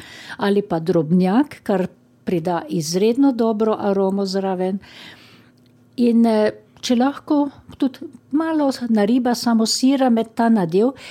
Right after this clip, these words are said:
ker sir lepo veže, ko se razgreje in je krasen taki nadevček z mesa. In kot sem rekla, po vrhu pa vedno tole položiš, še malo sira ali potrese malo sira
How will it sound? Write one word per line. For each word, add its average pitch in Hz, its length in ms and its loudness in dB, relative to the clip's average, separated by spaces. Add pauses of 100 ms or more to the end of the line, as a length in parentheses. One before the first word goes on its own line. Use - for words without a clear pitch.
(120)
ker - 160 -2
sir 285 380 0
lepo 220 480 0
veže, 233 580 0
ko 226 140 -4
se 208 320 -2 (100)
razgreje 190 840 0
in 226 360 0
je 220 220 0 (420)
krasen 254 480 -4
taki 214 320 -4
nadevček 170 560 -4 (680)
z 196 280 -2
mesa. 175 400 0 (600)
In 254 160 4
kot 254 160 -2
sem 233 160 0
rekla, 254 320 0
po 233 160 -2
vrhu 247 320 -2
pa 214 160 -6
vedno 202 320 -2
tole 185 400 -2
položiš, 233 600 0
še 190 120 -2
malo 175 260 -4
sira 247 460 0
ali 190 180 0
potrese 247 640 -2
malo 220 160 0
sira 208 400 -2